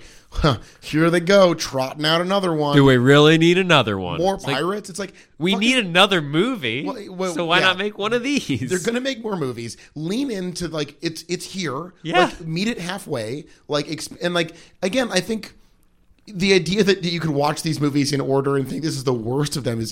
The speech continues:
Speaker 1: insane to me.
Speaker 2: Right. This is
Speaker 1: It's a Jaws four situation all over again, where it's like Jaws four has,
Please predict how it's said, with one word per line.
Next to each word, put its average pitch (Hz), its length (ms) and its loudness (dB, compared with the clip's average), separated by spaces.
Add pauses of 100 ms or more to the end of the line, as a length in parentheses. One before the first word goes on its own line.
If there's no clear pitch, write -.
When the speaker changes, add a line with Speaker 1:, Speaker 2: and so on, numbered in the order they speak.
Speaker 1:
insane 196 640 -4
to 160 100 2
me. 170 220 4
Speaker 2:
Right. 76 160 -8 (560)
This 120 220 -2
is 123 300 2
Speaker 1:
It's 196 100 -2
a 220 60 -4
Jaws 226 300 0
four 220 200 2
situation 196 440 -4
all 151 100 0
over 147 220 -2
again, 117 260 -8
where 139 80 -2
it's 135 100 -6
like 151 200 2
Jaws 208 260 0
four 202 160 0
has, 156 140 2